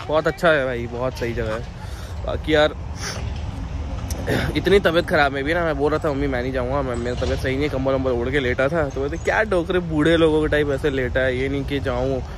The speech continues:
घूमूँ दोस्त लोग के साथ।" <laughs> बोलते हैं, "लड़की लोगों के साथ घूमूँ, ये नहीं।" लो भाई, लेके मम्मी आ गई फूल दो ठो जबरदस्ती का।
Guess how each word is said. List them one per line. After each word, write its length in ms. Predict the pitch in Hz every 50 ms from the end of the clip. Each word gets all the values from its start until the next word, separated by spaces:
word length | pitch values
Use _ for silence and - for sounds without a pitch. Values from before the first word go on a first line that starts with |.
| - - - - -
घूमूँ 580 | 127 123 131 131 131 139 143 139 131 127 123 120
दोस्त 240 | 135 143 143 139
लोग 100 | 139 139
के 60 | 131 143
साथ।" 120 | 139 131
<laughs> 420 | 120 131 139 143 127 143 175 180
बोलते 280 | 180 165 160 147 - 170
हैं, 60 | 170
"लड़की 340 | 160 156 143 143 143 143 160
लोगों 200 | 156 156 156 151
के 60 | 151
साथ 140 | 156 160 151
घूमूँ, 300 | 139 139 143 139 139 151
ये 220 | 147 135 139 147
नहीं।" 220 | 143 160 - - 123 - - - - - - - - - - - - - - - - - - -
लो 160 | 175 190 175
भाई, 180 | 160 147 135 139
लेके 440 | 151 170 180 185 180 180 190 180 175
मम्मी 200 | 175 175 180 175
आ 180 | 170 165 160
गई 200 | 156 160 165 170
फूल 480 | 170 170 175 175 170 165 165 165 156 147 147
दो 120 | 160 160
ठो 380 | 156 196 202 202 180 175 160 156
जबरदस्ती 520 | 156 156 160 160 156 151 - - 175 175
का। 240 | 185 190 196 208